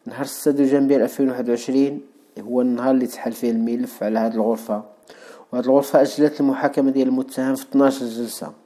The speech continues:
وبعد عام تقريبًا، وبالضبط نهار أربعتاش دجنبير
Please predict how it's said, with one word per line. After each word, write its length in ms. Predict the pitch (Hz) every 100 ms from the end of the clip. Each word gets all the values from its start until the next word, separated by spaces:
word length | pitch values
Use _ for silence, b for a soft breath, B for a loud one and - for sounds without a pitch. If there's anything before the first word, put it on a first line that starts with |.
| _ _ _ B B B -
وبعد 320 | 113 113 113
عام 280 | 117 143 143
تقريبًا، 540 | - 131 120 120 123
وبالضبط 540 | 117 113 - 135 - 117
نهار 280 | 113 127
أربعتاش 540 | 117 104 98 143 135 -
دجنبير 600 | 123 113 135 123 123